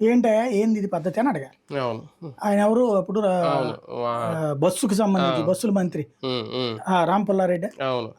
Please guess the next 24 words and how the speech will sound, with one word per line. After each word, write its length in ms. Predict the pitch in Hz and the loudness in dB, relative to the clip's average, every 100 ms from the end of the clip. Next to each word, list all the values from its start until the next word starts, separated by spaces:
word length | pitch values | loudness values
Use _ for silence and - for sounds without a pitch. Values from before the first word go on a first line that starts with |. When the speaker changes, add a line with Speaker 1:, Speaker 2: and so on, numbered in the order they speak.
| - | 0
Speaker 1:
ఆయనకి 240 | 226 240 | 4 4
సంబంధించి 500 | 214 226 233 233 220 | 2 2 2 2 2
ఏమైంది 260 | 208 208 208 | 0 0 0
వాళ్ళ 160 | 190 | 2
ఆవిడ 220 | 190 196 190 | 2 2 0
అప్పుడు? 260 | 185 190 | -2 -2
Speaker 2:
అవును. 240 | 131 117 107 _ - | -2 -2 -6 _ -2
Speaker 1:
అప్పుడు 260 | 220 311 | 0 4
ఇట్లాగే 340 | 294 - 240 226 | 2 2 0 2
అన్నారు, 420 | 196 170 147 151 156 | 0 -2 -4 -8 -6
Speaker 2:
హ్మ్. 100 | 131 | -4
Speaker 1:
ఇట్లాంటి 520 | 120 208 202 190 180 165 | 0 0 2 0 0 0
గ-, 200 | 185 175 170 _ _ - | 0 0 -2 _ _ -4
కఠినంగా 420 | 208 220 226 208 | -2 2 2 4
ఉంటానన్నారు 580 | 180 170 160 156 151 170 | 2 0 -2 -2 -2 -2
అని. 200 | 160 127 _ - | -4 -8 _ -12
Speaker 2:
హ్మ్. 160 | 135 123 | -6 0
Speaker 1:
ఆయన 240 | 202 185 | 2 2
కఠినంగా 280 | 185 254 262 | 2 2 2
ఉంటానన్నారు, 420 | 247 247 254 254 | 2 2 2 2
మళ్ళీ 220 | 233 240 | 2 2
ఇది 100 | 247 | 2
ఎట్లా 160 | 254 254 | 2 2
జరిగినాయి? 440 | 254 247 240 247 | 2 2 2 0